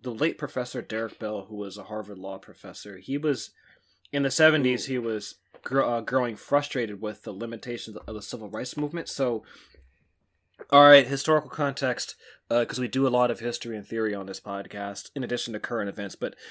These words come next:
Speaker 1: a lot of this history and theory stuff is very much related to everything that's going on right now. So, um, like, after the Civil Rights Act passed in sixty-four,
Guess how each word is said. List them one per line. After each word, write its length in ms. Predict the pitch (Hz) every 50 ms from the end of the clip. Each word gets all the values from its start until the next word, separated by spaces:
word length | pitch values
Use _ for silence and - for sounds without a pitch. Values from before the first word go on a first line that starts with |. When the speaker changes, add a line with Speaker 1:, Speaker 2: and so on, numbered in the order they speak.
| - - - _ _ -
Speaker 1:
a 60 | 147
lot 200 | 143 165 190 208
of 60 | 196
this 120 | 180 180 -
history 380 | 175 170 160 - 160 156 151
and 120 | 139 127 123
theory 300 | - 135 135 131 131 120
stuff 320 | - - 135 120 - - -
is 180 | 123 117 95
very 200 | 101 123 135 139
much 220 | 135 127 123 - 117
related 300 | 113 113 113 104 104 -
to 160 | - - -
everything 240 | 107 110 107 107 104
that's 100 | 95 92
going 300 | - 110 101 98 95 90
on 120 | 92 92
right 180 | 90 90 90 85
now. 220 | 87 90 85 76 82
So, 480 | - - - 123 113 104 101 101 101 - _ - - _ _ _ _ _ _ _ _ _ 131
um, 480 | 131 127 123 120 117 113 107 98 - _ _ _ _ _ _ _ _ _ _ _ _ _ _ -
like, 380 | 143 139 135 131 120 - - _ _ _ _ _ _ - -
after 280 | 139 151 156 165 - 175
the 80 | 160
Civil 220 | 151 - 160 151 147
Rights 260 | 139 135 131 127 -
Act 260 | 127 123 120 113 -
passed 420 | - - 123 117 117 117 - - 117
in 100 | 107 101
sixty-four, 1080 | - - - 123 107 - - 117 101 - - - 120 104 101 101 98 98 98 95